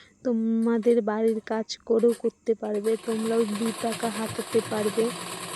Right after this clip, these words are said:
যে কিছু তোমার দরকার পড়লো, তা তুমি বরের কাছে যখন টাকা চাবে, অনেক বর আছে যে টাকা দিতে চায় না, বলে যে, "টাকা দিয়ে কী করবে?" অনেক কথার প্রশ্নের উত্তর দিতে লাগে। তার জন্যই এত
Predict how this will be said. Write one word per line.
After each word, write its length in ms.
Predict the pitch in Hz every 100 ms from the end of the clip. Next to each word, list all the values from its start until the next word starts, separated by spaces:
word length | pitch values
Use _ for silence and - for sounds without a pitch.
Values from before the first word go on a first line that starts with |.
| -
যে 200 | 220 233 220 - - - -
কিছু 260 | 254 196 247
তোমার 260 | 254 233 233 208
দরকার 400 | 226 214 240 226 -
পড়লো, 380 | 233 226 226 226 -
তা 160 | 226 214
তুমি 220 | 247 240 233 196
বরের 320 | 226 226 233
কাছে 320 | 220 226 -
যখন 380 | 202 226 214 233
টাকা 340 | 214 220 - 220
চাবে, 320 | 226 214 220
অনেক 300 | 220 214 214 - 226 220 - 208
বর 200 | 226 226
আছে 300 | 220 208 233
যে 120 | 208
টাকা 360 | 220 226 208 226
দিতে 340 | 190 208 240 220
চায় 240 | 226 214
না, 240 | 208 220 226 - - - _ 226
বলে 180 | 220
যে, 100 | 220
"টাকা 360 | 226 226 214 226
দিয়ে 200 | 196 214 -
কী 140 | 233 202
করবে?" 300 | 226 220 226
অনেক 280 | 220 208 208 _
কথার 300 | 240 214 220 208
প্রশ্নের 520 | - 226 - 233 226
উত্তর 320 | 208 - - 226
দিতে 320 | 202 202 240
লাগে। 300 | 220 214 269 277
তার 140 | 226 208 180
জন্যই 540 | - 233 226 233 311 403 - - - - - -
এত 220 | 226